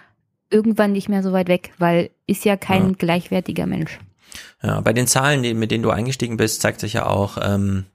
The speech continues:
Speaker 2: sobald man's mit mehreren Menschen zu tun hat, ist die statistische Wahrscheinlichkeit, dass ein Täter darunter ist, relativ hoch.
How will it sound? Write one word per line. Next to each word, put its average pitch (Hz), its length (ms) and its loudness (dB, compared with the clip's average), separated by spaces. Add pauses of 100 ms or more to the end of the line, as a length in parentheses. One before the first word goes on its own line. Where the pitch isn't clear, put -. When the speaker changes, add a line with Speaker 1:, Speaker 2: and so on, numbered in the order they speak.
(600)
Speaker 2:
sobald 135 320 0
man's 135 160 0
mit 117 160 0
mehreren 135 480 2
Menschen 127 320 0
zu - 100 -10
tun 151 280 2
hat, 120 160 0
ist 113 240 -2
die 113 80 0
statistische 117 560 -2
Wahrscheinlichkeit, 120 680 0
dass 110 140 -4
ein 104 140 -2
Täter 120 260 0
darunter 104 380 0
ist, 101 280 0
relativ - 440 -2
hoch. 117 280 2